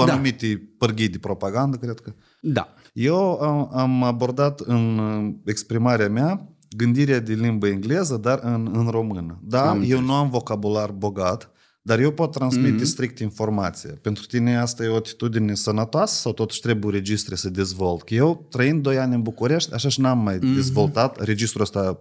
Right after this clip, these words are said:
Speaker 2: bucureștean.
Speaker 1: Da. Evident că, uh, prima condiție a limbii este aceea,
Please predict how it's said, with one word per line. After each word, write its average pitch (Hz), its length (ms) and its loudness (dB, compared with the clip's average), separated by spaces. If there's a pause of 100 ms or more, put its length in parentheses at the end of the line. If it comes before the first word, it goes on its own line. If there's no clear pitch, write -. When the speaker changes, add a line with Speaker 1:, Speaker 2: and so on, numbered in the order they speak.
Speaker 2:
bucureștean. 104 640 0
Speaker 1:
Da. - 160 -14 (160)
Evident 147 320 0
că, 123 240 -2 (100)
uh, 104 1040 -2 (800)
prima 143 280 2
condiție 104 600 -4
a 80 100 -4
limbii 110 600 -4
este 113 440 -8
aceea, 110 760 -8